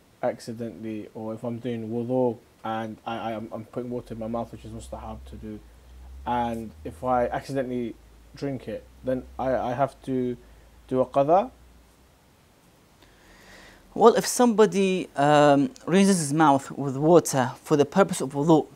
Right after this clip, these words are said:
Speaker 2: or sniffs, inhales water in, inside his, his nose, which is mustahab, as you know, one of the mustahabat of wudu is to rinse your mouth with water and to throw out the water from your mouth,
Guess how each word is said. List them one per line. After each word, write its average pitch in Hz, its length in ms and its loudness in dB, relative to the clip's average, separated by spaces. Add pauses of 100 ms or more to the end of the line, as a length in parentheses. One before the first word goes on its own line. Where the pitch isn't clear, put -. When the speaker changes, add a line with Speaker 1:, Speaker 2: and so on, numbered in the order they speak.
(640)
Speaker 2:
or 160 160 4
sniffs, 202 440 0
inhales 160 580 4
water 175 300 6
in, 143 180 0
inside 151 280 0
his, 139 120 0
his 135 220 -6
nose, 143 420 2 (480)
which - 140 -6
is 135 100 -6
mustahab, 143 560 4
as 143 160 0
you 131 80 2
know, 127 200 2
one 139 180 0
of 131 80 -4
the 131 40 0
mustahabat 131 520 0
of 139 100 -12
wudu 147 340 0 (520)
is - 100 -10
to 151 140 -6
rinse 147 200 0
your 135 120 2
mouth 135 360 0
with 123 120 -10
water 135 480 0 (560)
and 120 420 -4 (100)
to 127 340 -8 (120)
throw - 240 2
out 127 180 4
the 139 80 0
water 131 220 0
from 131 180 -6
your 131 100 -4
mouth, 131 380 -10